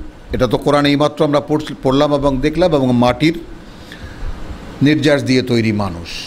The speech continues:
এখন এই তিন সৃষ্টির মধ্যে এক সৃষ্টিকে আল্লাহ যখন বললেন, "মানুষের শ্রেষ্ঠত্ব মেনে নাও," মেনে নিল।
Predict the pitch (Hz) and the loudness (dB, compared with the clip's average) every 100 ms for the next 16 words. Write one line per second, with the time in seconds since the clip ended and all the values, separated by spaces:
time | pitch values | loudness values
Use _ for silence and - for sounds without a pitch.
0 | - - - - - - - - - - | -14 -14 -14 -14 -14 -14 -14 -14 -14 -14
1 | - - - - - - - - - - | -14 -8 -4 -2 -2 -4 -4 -8 -8 -4
2 | - 139 175 - 233 240 247 - 247 254 | 0 2 2 2 2 2 0 2 4 4
3 | 240 - 180 - 185 156 139 135 120 170 | 4 2 0 0 2 2 2 0 0 0
4 | 208 - - - - - - - - 139 | 0 -6 -10 -10 -12 -12 -14 -12 -2 -2
5 | 156 - 185 170 202 180 165 160 156 151 | -2 0 0 0 0 2 2 2 2 0
6 | 156 143 165 202 202 175 - - 131 139 | 0 2 2 2 -2 -6 -12 -4 0 2
7 | 156 160 151 - 151 - 156 156 143 131 | 2 0 0 0 -2 0 -2 0 0 2
8 | 143 160 190 311 - - - - - - | 2 0 -2 -4 -16 -20 -20 -20 -20 -18
9 | - 117 123 139 143 143 | -8 0 2 4 2 2